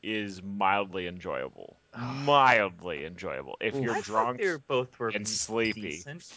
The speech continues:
Speaker 2: Wait, which
Speaker 1: There, it's, go ahead.
Speaker 2: No,
Speaker 1: Sorry.
Speaker 2: hmm. I'll, I'll give you this. The, the, the part where the T-Rex gets into L A and starts stomping around is fun, but that's the only good part of the third one.
Speaker 1: That's the second one.
Speaker 2: Oh, well, shit, then there's nothing in the third one.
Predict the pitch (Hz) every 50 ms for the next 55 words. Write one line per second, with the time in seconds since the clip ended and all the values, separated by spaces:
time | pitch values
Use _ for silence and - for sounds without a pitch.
0 | - - - - - - - - - - - - - - - - - - - -
1 | 170 185 202 220 - 123 127 131 120 - 147 151 147 - - - - _ _ _
2 | _ _ _ _ - 147 120 104 110 - - - _ _ - _ - 123 92 139
3 | 135 127 120 113 110 104 - _ _ - - 185 185 - 160 170 165 226 214 208
4 | 180 147 139 117 - - - 139 139 135 135 131 135 135 131 127 123 113 - 170
5 | 170 170 156 147 147 143 139 135 123 120 113 - 156 143 139 127 120 - - -
6 | 135 120 - - 120 113 - 117 113 107 104 101 101 113 110 110 107 104 101 98
7 | 92 90 85 - _ _ - 110 107 - 123 117 110 - - - 117 110 107 117
8 | 107 104 101 104 101 101 101 95 92 - - - - 113 101 92 87 92 104 117
9 | 127 139 139 135 - 139 139 143 143 143 139 135 127 120 120 117 113 - - 107
10 | 110 110 104 101 95 101 98 - - 107 92 92 - - - - - - - _
11 | _ _ - - - 101 95 - 92 87 - 98 90 - - 64 64 78 90 92
12 | - _ _ - 160 156 127 113 123 117 - - 440 - - 104 104 104 107 107
13 | - 131 131 131 107 95 92 90 90 90 - 98 92 87 90 90 90 92